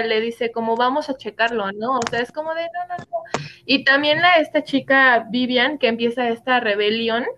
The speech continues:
este, le dice a, a la chica morenita, "¿Sabes qué? Este, ignóralo, simplemente ignóralo y te va a dejar".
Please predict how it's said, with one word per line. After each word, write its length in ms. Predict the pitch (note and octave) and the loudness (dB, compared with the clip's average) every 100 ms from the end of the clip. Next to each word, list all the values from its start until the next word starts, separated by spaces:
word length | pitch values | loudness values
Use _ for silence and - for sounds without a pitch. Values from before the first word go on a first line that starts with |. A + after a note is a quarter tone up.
| _ _ _ _ _ _ _ _ _ _ _ _ _ | _ _ _ _ _ _ _ _ _ _ _ _ _
este, 600 | C4 B3+ B3+ B3+ A#3 - - | 0 0 0 2 2 2 2
le 180 | B3+ A#3+ | 2 2
dice 280 | C#4 - | 0 2
a, 280 | C4+ A#3+ A3+ | 4 6 6
a 140 | - A#3+ | 4 2
la 140 | A3+ | 0
chica 240 | A3+ B3 A#3 | -4 -6 -4
morenita, 560 | A3+ A#3+ C4 C4+ A#3 A#3 | -2 -4 -4 -2 -4 -2
"¿Sabes 340 | B3 B3+ B3 - | -2 -2 -4 -4
qué? 320 | A#3+ C#4+ D#4+ | -2 -2 -4
Este, 840 | A3+ G#3+ G#3+ _ A3 G#3+ G3+ D#3 - _ _ - | -6 -6 -6 _ -2 0 0 -2 -6 _ _ -6
ignóralo, 640 | D4+ E4+ G4+ F#4 C#4+ C4 C4+ | -4 0 4 4 4 0 -4
simplemente 560 | - D#4+ F4 E4 D4+ C#4+ | -10 -4 -2 -2 -4 -6
ignóralo 440 | C4+ C#4 C#4 D#4+ | -2 -2 -2 -4
y 60 | D#4+ | -4
te 80 | A3+ | -2
va 100 | A3 | -2
a 40 | |
dejar". 400 | A3+ C#4 C#4+ | -2 0 0